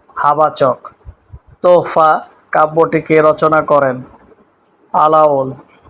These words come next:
দারিদ্র কবিতাটি নজরুল ইসলামের কোন কাব্যের অন্তর্ভুক্ত? সিন্ধু হিন্দল। দিবারাত্রির কাব্য কার লেখা উপন্যাস?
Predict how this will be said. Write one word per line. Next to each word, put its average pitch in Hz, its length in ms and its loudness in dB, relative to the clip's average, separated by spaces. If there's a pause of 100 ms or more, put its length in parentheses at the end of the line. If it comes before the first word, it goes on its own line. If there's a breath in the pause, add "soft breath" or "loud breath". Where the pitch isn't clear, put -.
(1400)
দারিদ্র 160 480 -2
কবিতাটি 160 540 0
নজরুল 156 380 0
ইসলামের 151 440 0
কোন 151 220 -2
কাব্যের 156 360 2
অন্তর্ভুক্ত? 147 640 -2 (800)
সিন্ধু 156 480 0
হিন্দল। 143 460 0 (1120)
দিবারাত্রির 156 600 0
কাব্য 156 280 -2 (100)
কার 151 260 0
লেখা 156 260 0
উপন্যাস? 151 560 0